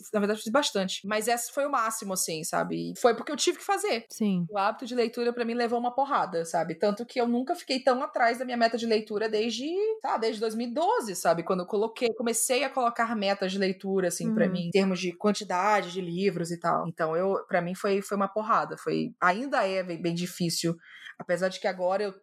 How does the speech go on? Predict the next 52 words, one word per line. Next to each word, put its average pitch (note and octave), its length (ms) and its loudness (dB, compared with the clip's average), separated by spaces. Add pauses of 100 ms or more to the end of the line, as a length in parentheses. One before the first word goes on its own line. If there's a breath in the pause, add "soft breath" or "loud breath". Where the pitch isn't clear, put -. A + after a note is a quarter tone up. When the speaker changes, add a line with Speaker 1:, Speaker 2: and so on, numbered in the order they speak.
(100)
Speaker 1:
indo G3+ 240 0
pra G3 180 2
médicos, G#3 480 0
né, F#3+ 100 2
eu F3+ 60 4
tô F#3 100 -2
tentando F#3+ 300 0
tirar F#3 280 4
esse F#3+ 140 0
atraso F3 380 0
de E3+ 160 -2
consultar E3+ 580 2
com F3+ 140 -2
outros F3+ 240 -2
médicos E3 360 4
que - 60 -6
tem E3+ 140 2
que F3 320 -2
ir. A#3 80 -8
Ainda G3+ 240 0
é A3+ 140 2
isso, A3+ 280 -2
né, F#3 180 2
cê, F3 280 -2
cê - 220 -2
sai F#3+ 480 0
e... C4 360 -6
Quando G#3+ 200 2
eu G#3 40 4
fico B3+ 220 -8
pensando B3 480 0
que A3 180 -14
faz F#3+ 600 2
o-, F#3 380 0
oito A#3+ 240 0
meses, F#3+ 680 -2
agora, F3+ 480 0
oito, G3 240 -2
nove G3 300 2
meses F#3 300 0
que - 80 -4
eu F#3 40 2
não F#3+ 120 0
vejo F#3 240 0
meus F#3 160 2
amigos, F#3+ 440 0
eu F3+ 60 2
fico G#3 220 -4
assim, F#3+ 340 0 (460)
"Como G#3+ 160 6
é - 20 4
que A3+ 100 0